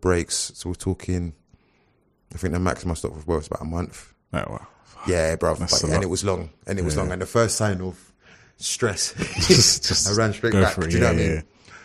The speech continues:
Speaker 2: yeah.
Speaker 1: Um, so it's that. And again, I started in a really stupid way because it's my name was college, and you only have the odd cigarette or, or spliff or something you've, you've
Speaker 2: Yeah.
Speaker 1: tried. So it's just more curious.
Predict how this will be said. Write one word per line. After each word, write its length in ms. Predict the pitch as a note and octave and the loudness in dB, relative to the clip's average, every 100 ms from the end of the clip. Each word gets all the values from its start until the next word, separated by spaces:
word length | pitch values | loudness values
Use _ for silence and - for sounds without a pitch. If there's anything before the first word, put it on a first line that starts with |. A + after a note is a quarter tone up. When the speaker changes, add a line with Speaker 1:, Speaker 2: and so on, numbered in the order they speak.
| - - | -20 -4
Speaker 2:
yeah. 220 | F#2 F2+ | 0 0
Speaker 1:
Um, 260 | F2 E2+ D#2+ _ _ _ _ _ _ _ _ - - | -2 -6 -10 _ _ _ _ _ _ _ _ -12 -2
so 200 | F#2+ F2+ | 0 2
it's 140 | - | 2
that. 220 | F2+ E2 - - - | 0 0 -4 -18 -4
And 120 | F2+ F#2+ | 2 4
again, 260 | G#2+ G2 | 4 4
I 40 | E2+ | 2
started 340 | - F2 F2 | 2 2 2
in 80 | F2+ | 0
a 40 | |
really 140 | F2 E2+ | 0 -2
stupid 320 | F2 - F2 | -4 -4 0
way 140 | F2 | 0
because 280 | - - E2+ | 0 -2 -4
it's 120 | - | -2
my 60 | F#2 | -2
name 160 | E2+ D#2 | 0 -2
was 140 | D#2 | -2
college, 340 | - F2 E2+ | 0 2 2
and 220 | E2+ D#2+ D#2 _ _ _ _ _ - | -2 -4 -8 _ _ _ _ _ 2
you 100 | C#3 | 4
only 140 | D3+ - - - - | 4 0 -10 -8 0
have 220 | C3 - | 0 2
the 100 | G2 | 2
odd 200 | F#2+ - - _ _ _ _ - | 2 -2 -18 _ _ _ _ -8
cigarette 480 | - G2 F#2 F2+ D#2+ | 0 0 2 2 2
or, 160 | E2+ - _ - | -4 -6 _ -4
or 100 | F#2 | -4
spliff 360 | - F2+ D#2+ | -2 -4 -2
or 80 | F2 | -2
something 260 | F2 E2 E2 | 0 0 0
you've, 220 | E2 E2+ | -4 -2
you've 400 | F2 D#2+ - - | -4 -4 -12 -4
Speaker 2:
Yeah. 220 | G2 F#2 E2+ | 2 4 6
Speaker 1:
tried. 320 | F#2 D#2+ - | 6 4 0
So 240 | - - | -8 -6
it's 160 | G#1+ - | -4 -2
just 220 | G#2 - | -2 0
more 140 | G#2 | 0
curious. 340 | F2 A2 F#2 | 2 2 2